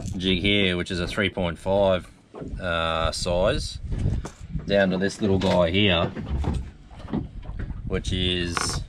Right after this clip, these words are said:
only a, a two, you know what I mean? And that's the one that got the first squid. And then we were able to get, get one in behind him and, and got another one before they, uh, before they buggered off. So it's definitely, it's definitely a tough day. Some days you'll come over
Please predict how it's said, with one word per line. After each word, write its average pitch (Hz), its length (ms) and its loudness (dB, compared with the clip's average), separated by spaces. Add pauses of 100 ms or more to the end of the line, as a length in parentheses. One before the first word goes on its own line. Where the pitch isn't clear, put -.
(240)
only 87 360 0
a, 85 320 -2
a 85 140 -6
two, 95 460 0
you 95 80 -8
know 87 120 -2
what 85 80 -2
I - 20 -4
mean? 95 280 -2
And 90 220 -2
that's 92 200 -2
the 92 60 -2
one 92 180 -2
that 90 160 -4
got 90 140 -6
the - 60 -20
first 92 280 -6
squid. 131 280 -4 (200)
And - 500 -4
then 92 180 -2
we 90 60 0
were 90 80 4
able 92 240 2
to 87 60 -4
get, 95 180 -2 (340)
get 104 200 0
one 104 240 2
in 95 160 0
behind 101 360 2
him 98 260 -2 (200)
and, 90 300 -4
and 92 180 -4
got 95 140 4
another 98 260 2
one 90 180 2
before 92 280 -4
they, 87 320 0
uh, 82 220 0
before - 260 -4
they 85 120 0
buggered 80 260 -2
off. 101 200 2
So 85 380 2 (920)
it's 98 220 4
definitely, 110 540 4 (120)
it's - 120 -16
definitely 120 260 4
a 87 60 2
tough - 320 0
day. 101 340 4 (160)
Some 120 260 2
days 107 280 4
you'll 92 80 -4
come 101 180 -2
over 95 420 2